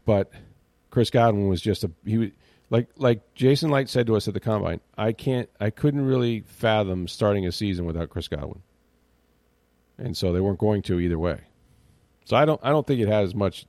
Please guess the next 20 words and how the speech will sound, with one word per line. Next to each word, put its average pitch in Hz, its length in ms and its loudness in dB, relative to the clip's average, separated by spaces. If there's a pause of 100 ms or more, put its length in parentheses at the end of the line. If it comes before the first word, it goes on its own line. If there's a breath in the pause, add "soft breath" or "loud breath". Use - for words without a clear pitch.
uh, 92 280 0
much 101 280 -2
or 90 120 0
anything 90 320 -4
to 82 80 -4
do 85 160 -4
with 80 160 -8
Brady 82 240 -2
coming 78 240 -8
back. 80 240 -6 (520)
Now, 113 180 4
whether 120 360 6
he 110 300 -2
looked 113 280 0
at 92 120 -4
that 92 200 0
as 87 140 -4
a - 20 -12
good 101 240 -4
sign, 107 500 -2